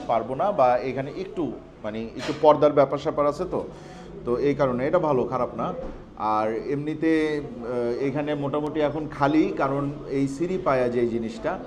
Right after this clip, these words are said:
এই জিনিসটা, আহ, সকালের খাবার এবং সন্ধ্যার খাবার, মানে সন্ধ্যায় খুবই কম পাওয়া যায়, but এই রেস্টুরেন্ট চব্বিশ ঘন্টা খোলা থাকে, এই জন্য এখানে পাওয়া যায়। আর, আহ, যেহেতু পাশেই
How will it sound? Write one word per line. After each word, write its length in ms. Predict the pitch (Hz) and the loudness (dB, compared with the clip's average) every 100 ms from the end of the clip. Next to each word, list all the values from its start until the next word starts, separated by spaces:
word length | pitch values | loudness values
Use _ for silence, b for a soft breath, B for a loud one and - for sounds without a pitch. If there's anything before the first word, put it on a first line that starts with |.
| B B - 131 | B B -8 0
এই 160 | 139 | 2
জিনিসটা, 400 | 139 151 143 156 | 2 -2 -2 0
আহ, 1200 | 147 135 - - - 107 117 117 113 113 104 - - - | 0 -2 -8 -12 -12 -4 2 2 2 0 -4 -6 -8 -8
সকালের 520 | 160 165 170 160 135 113 | -2 0 4 4 2 -4
খাবার 240 | 98 92 90 | -4 -6 -4
এবং 260 | 156 156 151 | -2 -2 -4
সন্ধ্যার 380 | 139 127 120 107 | -4 -2 -2 -2
খাবার, 280 | 101 92 | -4 -4
মানে 160 | 110 135 | -4 -4
সন্ধ্যায় 500 | 147 156 160 185 220 - B B - | -2 0 4 6 4 -4 B B -2
খুবই 240 | 170 196 | 0 2
কম 240 | 208 185 156 | 2 0 2
পাওয়া 180 | 139 127 | 2 4
যায়, 200 | 165 190 | 2 4
but 120 | 170 - | 0 0
এই 360 | 175 175 175 156 | 2 2 2 -2
রেস্টুরেন্ট 540 | 151 - 165 160 151 | -2 0 -2 -2 -2
চব্বিশ 260 | 165 139 135 | 0 0 0
ঘন্টা 220 | 147 143 | 2 0
খোলা 220 | 139 139 | 2 0
থাকে, 180 | 143 160 | 0 -2
এই 60 | 165 | -2
জন্য 200 | 139 127 | -2 -2
এখানে 200 | 120 120 | -4 -2
পাওয়া 220 | 127 113 107 | 4 4 4
যায়। 220 | 127 202 B B B B | 0 0 B B B B
আর, 340 | 104 107 107 110 | 0 2 4 2
আহ, 420 | - 113 113 107 | -2 0 0 0
যেহেতু 280 | 147 151 175 | 0 0 0
পাশেই 440 | 151 143 196 196 | 0 0 0 -2